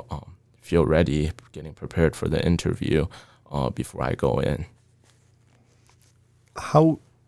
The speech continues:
Speaker 2: so just being notified of these allegations against you,
Speaker 1: Mm-hmm.
Speaker 2: uh, how were you notified? Walk us through kind of what that experience was like. How were you notified, and, and what did you do right away?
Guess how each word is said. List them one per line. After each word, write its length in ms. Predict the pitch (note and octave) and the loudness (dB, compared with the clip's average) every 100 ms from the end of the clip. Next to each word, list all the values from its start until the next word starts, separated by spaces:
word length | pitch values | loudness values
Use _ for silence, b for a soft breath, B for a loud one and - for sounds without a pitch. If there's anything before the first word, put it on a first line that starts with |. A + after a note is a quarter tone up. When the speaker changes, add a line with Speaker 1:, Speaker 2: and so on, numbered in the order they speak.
| _ - | _ -16
Speaker 2:
so 280 | - A2+ G2 _ | -4 -2 -2 _
just 280 | - B2 - | 2 2 6
being 240 | B2+ G#2 | 8 8
notified 500 | A2 A2 G#2 G2+ G2 | 8 8 8 6 4
of 100 | F#2+ | 4
these 200 | G#2 G2 | 0 0
allegations 680 | E2+ G2 F#2+ G2+ G2+ F#2 F2 | 2 2 2 2 2 0 0
against 420 | F#2 G2 F#2 - | 2 2 2 0
you, 300 | F#2 F2+ G#2+ - _ - | 2 0 -2 -12 _ -14
Speaker 1:
Mm-hmm. 180 | G#2 G2+ - _ - | -12 -12 -16 _ -10
Speaker 2:
uh, 160 | - | -4
how 240 | - - D3+ | 2 6 8
were 200 | C3+ C#3+ | 8 6
you 160 | A2 | 6
notified? 500 | G2 F#2 F2 F#2 E2+ E2 - - | 6 4 2 2 0 -2 -12 -4
Walk 340 | G#2 A2+ - | 6 6 8
us 160 | A2 - | 4 4
through 220 | G2 F#2 | 2 2
kind 220 | - F#2+ | 4 4
of 60 | F2+ | 6
what 200 | F2+ F#2 | 4 4
that 160 | F2+ | 2
experience 540 | E2+ - F#2 F#2 F#2 F2+ | 2 -2 -2 0 0 0
was 160 | F2 | 2
like. 160 | F2 E2+ | 2 2
How 160 | G2 | 4
were 100 | F#2+ | 4
you 100 | F#2 | 4
notified, 540 | F2+ F#2 F2+ F2+ F2 F2 | 4 4 4 2 2 2
and, 220 | E2+ D#2+ | 0 -4
and 240 | F2 E2+ F2+ - | -12 -18 -18 -10
what 160 | F#2+ F2+ | -4 -2
did 160 | F#2+ F#2 | -2 -2
you 80 | |
do 180 | F2 F#2+ | 0 2
right 200 | F2 F2 | 4 2
away? 300 | E2+ D#2+ - | 2 0 -2